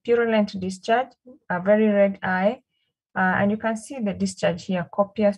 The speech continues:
purulent. At this level, I'll be thinking about of neonatal conjunctivitis or in adults, gonococcal conjunctivitis.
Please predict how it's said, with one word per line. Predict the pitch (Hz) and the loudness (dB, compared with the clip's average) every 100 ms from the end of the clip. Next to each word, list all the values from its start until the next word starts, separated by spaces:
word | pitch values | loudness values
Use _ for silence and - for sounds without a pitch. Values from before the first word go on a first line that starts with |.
| _ | _
purulent. | 185 185 180 180 190 190 - _ _ _ _ _ - | -8 -6 -6 -2 -4 -6 -20 _ _ _ _ _ -2
At | 214 214 | 2 4
this | 294 - | 2 2
level, | 240 247 262 262 - | 2 4 4 4 4
I'll | 196 | 2
be | 190 202 | 2 -2
thinking | - 233 240 | -4 -4 2
about | 214 202 208 214 | 2 4 4 2
of | 202 175 175 | -4 -4 -2
neonatal | 185 185 220 262 254 | 0 2 0 -2 -6
conjunctivitis | 233 226 220 226 240 254 285 285 | -2 -4 -4 -4 -4 -4 -6 0
or | 208 190 | 0 0
in | 185 190 | -4 -4
adults, | 220 226 262 302 - 180 | -2 0 0 -2 -4 -8
gonococcal | 180 175 - 190 202 190 | -6 -6 -6 -6 -6 -6
conjunctivitis. | 175 165 160 - 170 170 - 175 170 | -6 -6 -6 -10 -8 -8 -8 -12 -12